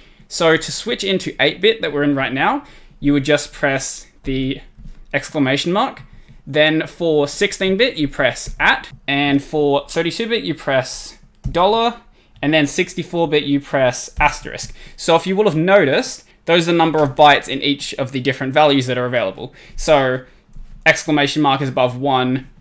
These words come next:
at is above two, dollar sign is above four, and the asterisk abo-, is above eight. So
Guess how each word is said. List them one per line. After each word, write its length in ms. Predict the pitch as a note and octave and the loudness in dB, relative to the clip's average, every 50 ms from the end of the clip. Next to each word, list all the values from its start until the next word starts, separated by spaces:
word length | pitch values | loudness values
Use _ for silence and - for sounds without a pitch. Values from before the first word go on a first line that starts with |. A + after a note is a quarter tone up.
| - - | 0 2
at 180 | C#3 C3 - | 2 2 2
is 120 | C3+ B2 C3+ | 0 -4 -2
above 240 | C3 C3 A#2+ A#2 - | 0 0 0 0 -4
two, 480 | - - - B2+ B2 B2 A#2+ B2 B2 - - - - - | -8 -6 -4 -2 -2 -2 -2 -4 -6 -10 -16 -20 -4 0
dollar 220 | - C#3 C#3 C#3 | 2 4 4 4
sign 200 | C#3 - C#3+ C3+ | 2 0 0 0
is 80 | C3 B2+ | 0 0
above 220 | C3 B2+ B2+ B2 | 2 2 2 0
four, 440 | - - - C#3+ C3 B2+ B2 B2 B2 - | -2 -4 -2 0 0 2 2 0 0 0
and 420 | - B2+ B2+ B2+ B2 B2 A#2+ B2 B2 - - - _ _ _ - | -2 -2 -2 -2 -2 -4 -4 -6 -8 -12 -16 -20 _ _ _ -6
the 200 | C3+ B2+ B2+ - | -4 -4 -2 -2
asterisk 460 | C3 C#3 - - - C3 A#2+ - - | -2 -4 -4 -4 -6 -6 -6 -4 -4
abo-, 260 | C#3 B2+ C3+ - - - - | -4 -4 -4 -4 -6 -6 -2
is 220 | D3 C#3 C#3 C3 | 0 0 0 0
above 320 | - B2+ B2 C3 A#2+ A2+ - - | -4 -6 -4 -4 -4 -4 -4 -2
eight. 240 | - F3 B2 G2 - | 0 0 0 -2 -4
So 340 | - - C#3+ B2+ A#2+ B2+ | -6 -4 -2 0 0 -2